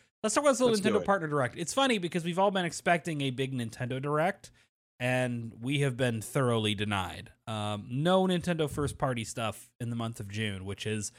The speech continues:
Speaker 1: unusual. It's been a very long time. How long has it been? I'm not gonna look it up right now. That would take too much time. But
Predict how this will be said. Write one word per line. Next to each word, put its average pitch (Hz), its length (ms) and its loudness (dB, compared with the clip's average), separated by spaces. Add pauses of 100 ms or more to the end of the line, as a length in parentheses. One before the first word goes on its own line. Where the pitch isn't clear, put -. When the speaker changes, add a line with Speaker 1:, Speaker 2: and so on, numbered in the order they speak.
(460)
Speaker 1:
unusual. 131 1080 0
It's 147 120 -4
been 214 180 0
a 110 80 -2
very 143 480 4
long 120 340 0
time. 117 600 0 (560)
How 226 140 2
long 339 200 2
has 208 140 0
it 175 140 0
been? 165 500 2 (100)
I'm 247 120 -4
not 269 160 2
gonna 175 180 2
look 151 180 0
it 143 60 2
up 131 160 2
right 113 140 -2
now. 107 140 -4
That 117 100 -10
would 147 100 -6
take 190 180 -2
too 165 120 -4
much 123 220 -2
time. 101 360 -10
But 123 220 0